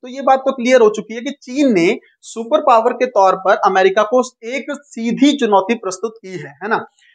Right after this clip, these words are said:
तो इस चीज को लेकर चीन कहीं ना कहीं पे पार्टी उससे खुश है कि शी जिनपिंग ने इस तरह से चीन को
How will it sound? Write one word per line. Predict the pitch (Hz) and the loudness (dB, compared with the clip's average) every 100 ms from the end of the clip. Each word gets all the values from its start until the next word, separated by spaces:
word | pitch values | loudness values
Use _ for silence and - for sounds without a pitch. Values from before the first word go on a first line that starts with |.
| _ | _
तो | 262 277 | -16 -10
इस | 277 | -10
चीज | 254 247 | -6 -4
को | 269 | 0
लेकर | 240 240 254 | 2 2 0
चीन | - 240 247 | -2 0 0
कहीं | 240 214 | 2 2
ना | 226 | 2
कहीं | 226 220 | 2 2
पे | 233 | 2
पार्टी | 226 196 185 196 | 4 2 2 -2
उससे | 185 180 | -2 -4
खुश | - 262 - | -4 -2 2
है | 240 | 2
कि | 233 | 0
शी | 220 - 208 196 | -14 -14 -10 -8
जिनपिंग | 185 190 190 202 | -4 -4 -4 0
ने | 240 | 0
इस | 226 | 0
तरह | 208 180 | 0 0
से | 180 226 | 0 -2
चीन | 196 185 | -6 -12
को | 180 233 320 | -2 2 2